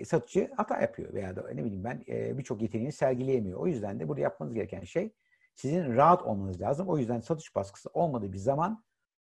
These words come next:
müşterinize sadece iyi niyetle onu bilgilendirme amacıyla ararsanız ve bunu sık sık veya da e-mail gönderirsiniz. Bir şey paylaşabilirsiniz. Birçok şey olabilir yani. Bir, bir, belki bir konferansa davet edersiniz. Hani pandemi biterse bir maça çağırırsınız.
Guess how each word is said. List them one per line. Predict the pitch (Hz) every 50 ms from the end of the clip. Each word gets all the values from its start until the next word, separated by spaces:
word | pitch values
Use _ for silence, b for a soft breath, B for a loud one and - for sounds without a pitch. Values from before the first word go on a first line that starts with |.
| _ _
müşterinize | 127 160 160 - - - 143 131 123 113 104 143 175 190 - - - _ -
sadece | - - 170 160 156 139 117 120
iyi | 120 - 160 170 160 143
niyetle | 123 110 98 98 98 - 139 160 180 - -
onu | - 151 147 135 131
bilgilendirme | 135 117 131 135 135 131 -
amacıyla | - 104 107 101 92 95 - -
ararsanız | - 90 104 - - - 135 147 139
ve | 131 131
bunu | 127 127
sık | 120 - - -
sık | - - - 110
veya | 110 117 113
da | -
e-mail | 160 165 156 147 127 110 95
gönderirsiniz. | 98 92 85 85 78 - - 69 65 - - _ _ _ _ _
Bir | 127
şey | - - 147
paylaşabilirsiniz. | 135 - 113 101 98 92 - 95 80 80 - - - _ _ - - _ _ _ _ _ _ _ _ _
Birçok | - - - 233 -
şey | - -
olabilir | 226 214 214 196
yani. | 165 123 107 104 120
Bir, | 139 139 127 123
bir, | 139 139 - 120
belki | 131 127 127 127
bir | 127
konferansa | - - 143 135 - 143 139 139 117 131 120
davet | 110 98 95 95 80
edersiniz. | 85 82 - - - _ - - _ _ _ _ _ _ _ _ _ _ _ _
Hani | _ 113 110
pandemi | - - 143 139 143 147 139
biterse | 110 - 143 135 123 - 135
bir | 123
maça | 127 127 123 - 131
çağırırsınız. | - 117 98 95 87 - - - - 80 - -